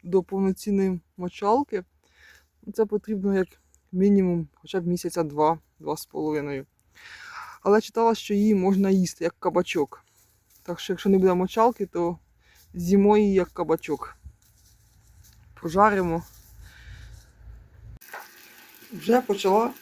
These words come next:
займатися перцем. Я його помила гарно, відрізала оці корінчики, щоб такі не були довгенькі. Е, скинула на друшляк, щоб трошки водичка постікала.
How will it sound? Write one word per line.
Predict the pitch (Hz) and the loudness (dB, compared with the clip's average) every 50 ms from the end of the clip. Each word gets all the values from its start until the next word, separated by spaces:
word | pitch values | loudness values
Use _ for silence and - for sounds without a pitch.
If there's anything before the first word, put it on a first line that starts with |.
| - - | -20 -12
займатися | - 185 180 175 185 196 202 208 202 208 196 202 208 190 | -6 0 2 2 4 4 4 2 2 0 -4 -4 -4 -4
перцем. | 196 - 147 143 165 - - - 147 151 147 - - - - - - - - - - | -2 -2 -2 -2 -2 -8 -12 -12 -12 -14 -14 -18 -20 -20 -20 -20 -20 -20 -14 -4 4
Я | 208 202 | 6 8
його | 196 202 220 214 202 | 8 8 6 4 2
помила | - 196 202 226 269 330 339 330 311 | 2 2 2 2 4 4 2 2 2
гарно, | 277 269 277 262 269 254 247 240 247 233 - - - - - - - _ - | 2 2 2 4 4 2 2 0 0 -4 -6 -14 -20 -20 -20 -20 -20 _ -6
відрізала | 196 220 202 233 233 190 202 190 190 | -4 0 2 2 4 6 6 6 6
оці | 185 185 190 190 - 185 | 6 4 4 2 -2 -6
корінчики, | - 226 240 285 320 320 - - 240 220 | -4 -4 -2 -2 -2 -4 -4 -4 -6 -6
щоб | 220 208 196 | -6 -6 -6
такі | - 202 202 214 | -8 -8 -4 -2
не | 196 190 | -2 0
були | 190 180 190 190 185 | 4 6 6 6 6
довгенькі. | 180 185 180 190 190 185 175 175 170 170 - 165 165 170 - _ _ _ _ _ _ _ _ _ _ _ _ - - _ - - - - - - - - - - - - - - - - - - - | 6 4 2 2 0 0 0 -2 -4 -4 -6 -10 -10 -10 -18 _ _ _ _ _ _ _ _ _ _ _ _ -20 -20 _ -20 -20 -20 -20 -20 -20 -20 -20 -20 -20 -20 -20 -20 -20 -20 -20 -14 -4 0
Е, | 170 175 180 185 | 4 4 4 4
скинула | 190 - - 226 226 220 214 208 202 202 | 0 -2 2 2 4 4 6 4 4 2
на | 202 202 196 196 196 190 190 185 190 190 185 - - - | 2 2 4 4 4 4 2 2 0 -2 -4 -8 -10 -8
друшляк, | 196 196 190 214 214 - - 277 285 - | -4 -4 -2 -2 -4 -2 0 -2 -2 -2
щоб | - 208 | -4 -8
трошки | - 196 196 - - 202 | -6 -6 -8 -6 -2 0
водичка | 196 185 190 190 190 - - 170 | 2 6 6 4 4 4 -6 -10
постікала. | - - 180 - - - 175 - - 170 165 165 160 147 160 | -10 -10 -12 -12 -8 -10 -8 -2 2 2 4 4 4 2 0